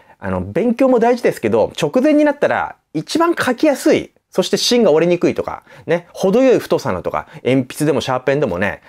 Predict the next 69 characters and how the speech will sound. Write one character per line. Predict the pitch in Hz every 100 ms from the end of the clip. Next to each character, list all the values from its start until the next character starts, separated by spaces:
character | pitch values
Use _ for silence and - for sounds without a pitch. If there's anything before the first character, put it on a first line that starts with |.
| -
あ | 92
の、 | 95 87 82 -
結 | 277 302 -
構 | 139 87
ね、 | 78 73 - - -
準 | 107 302
備 | 294
し | -
た | 143
方 |
が | 156
い | 98
い |
で |
す | 82
ね。 | 92 98 _ _
は | - 95
い。 | - -
僕 | 170 160
当 | - 196
日 | 185 185 185
初 | 170 156 151
め | 165
て、 | 120 98
あ | 98
の、 | 98 -
<laughs> | -
シ | - 120
ャ |
ー |
ペ | 127
ン | 117
持 |
っ | 123
た |
み | 107
た | -
い |
な | -
感 | 95
じ | 95
だ |
っ | 110
た |
か | -
ら | -
ね。 | 131 -
そ | 107
れ |
ま | 117
で | 95
あ | 80
の、 | 87
電 | 147 139
子 | 113
で、 | 80 - - - -
電 | 135 139
子 | 107
の | 87
や | 85
つ | - -
で | - 87 80 - -
書 | 92
い |
て | -
た | 76
か |
ら | -
さ。 | -